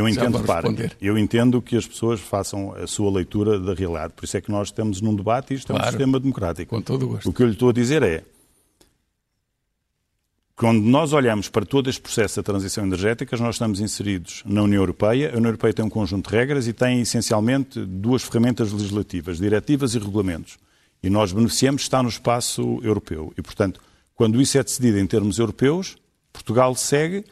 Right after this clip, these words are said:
Speaker 2: A única coisa que adapta são as condições dos seus recursos para cumprir na sua participação com as metas para chegar à meta da Comissão
Speaker 1: Pedro,
Speaker 2: Europeia.
Speaker 1: percentagem da energia renovável consumida em Portugal,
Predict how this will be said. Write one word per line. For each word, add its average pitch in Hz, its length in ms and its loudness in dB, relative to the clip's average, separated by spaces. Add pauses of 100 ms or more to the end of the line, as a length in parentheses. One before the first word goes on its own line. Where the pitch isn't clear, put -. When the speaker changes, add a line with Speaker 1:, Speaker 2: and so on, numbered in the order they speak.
(180)
Speaker 2:
A 120 60 6
única 135 320 4
coisa 104 340 2
que 110 280 2
adapta 139 580 0
são 127 320 2
as 101 80 0
condições 117 760 -2
dos 98 220 -6
seus 113 180 2
recursos - 580 -4 (360)
para 147 220 2
cumprir 147 420 2
na 123 140 4
sua 127 260 0
participação 120 680 -2
com 165 160 -4
as 151 140 0
metas 160 460 0 (240)
para 160 120 -2
chegar 156 280 0
à 160 40 4
meta 156 280 -2
da 151 100 -8
Comissão 117 300 -2
Speaker 1:
Pedro, 156 60 0
Speaker 2:
Europeia. 151 200 -6
Speaker 1:
percentagem 123 640 -2
da 120 140 -4
energia 113 360 -2
renovável 107 720 -4 (380)
consumida 117 540 0
em 123 40 0
Portugal, 113 600 -6